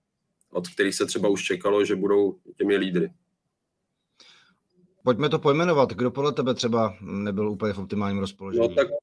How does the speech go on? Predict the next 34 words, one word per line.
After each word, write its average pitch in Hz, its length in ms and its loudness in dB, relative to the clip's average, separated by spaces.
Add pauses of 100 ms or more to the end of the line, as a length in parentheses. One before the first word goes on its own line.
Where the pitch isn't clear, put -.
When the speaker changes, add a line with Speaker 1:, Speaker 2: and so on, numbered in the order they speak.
(200)
Speaker 1:
jednoznačně 127 480 0
Martin 127 360 2
Peterka, 120 580 -2 (200)
bohužel, 113 540 2 (180)
eh, 104 240 0
i 98 60 0
když 110 160 0
Martina 113 300 2
mám 110 140 4
strašně 107 380 0
rád, 110 300 0 (420)
tak 104 300 2 (260)
na 110 60 2
něm 110 180 4
vidět, 107 260 2
že 110 260 2
prostě, 113 600 2
eh, 98 840 -2
je 107 240 0 (400)
v - 20 -10
situaci, 110 540 0
kdy 104 200 -2
v - 100 -14
klubu 113 480 2
hraje 110 220 2
menší 110 320 0
minutáž, 117 580 0 (380)
výrazně 117 440 4
menší, 107 320 2
než 104 160 2
hrál 107 220 4
předtím 104 340 -2
v - 20 -4
Braunschweigu, 110 680 0